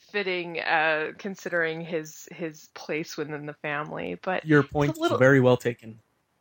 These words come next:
Speaker 2: Yes.
Speaker 1: Yeah, and, uh, yeah,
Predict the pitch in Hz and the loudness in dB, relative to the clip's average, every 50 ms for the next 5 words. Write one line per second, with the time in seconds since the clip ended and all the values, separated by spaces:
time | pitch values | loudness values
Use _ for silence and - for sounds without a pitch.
0 | _ _ _ - 143 - - 196 190 208 269 269 220 190 170 165 160 - - - | _ _ _ -18 -12 -6 0 2 6 6 8 8 8 8 8 6 6 6 4 4
1 | 196 190 190 190 202 190 180 180 - - 202 202 190 190 185 185 185 185 185 - | 4 4 2 2 0 -2 -4 -2 -2 0 2 2 4 4 4 4 4 2 2 -2
2 | _ _ _ - 269 285 | _ _ _ -4 -4 -4